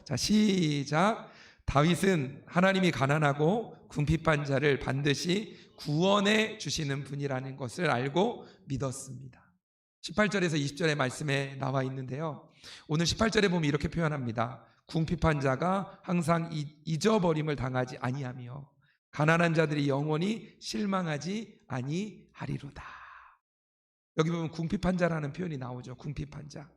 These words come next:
근데 여기 말하는 궁핍한 자는 십칠 절에 나와 있는 악인, 하나님을 잊어버린 모든 열방과 완전히 반대되는 개념의 사람을 이야기합니다.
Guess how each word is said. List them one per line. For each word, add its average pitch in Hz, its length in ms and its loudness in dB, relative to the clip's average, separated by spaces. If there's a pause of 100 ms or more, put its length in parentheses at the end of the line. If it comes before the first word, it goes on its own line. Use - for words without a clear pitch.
(280)
근데 160 160 2
여기 175 140 2
말하는 190 320 4
궁핍한 156 500 -4
자는 151 180 -2
십칠 214 360 -6
절에 196 180 2
나와 147 300 2
있는 139 360 -2 (220)
악인, 147 640 0 (220)
하나님을 214 720 2
잊어버린 160 540 0
모든 147 380 -2
열방과 135 880 -2
완전히 156 460 -2
반대되는 170 800 0
개념의 143 800 -4
사람을 180 480 -2
이야기합니다. 139 680 -10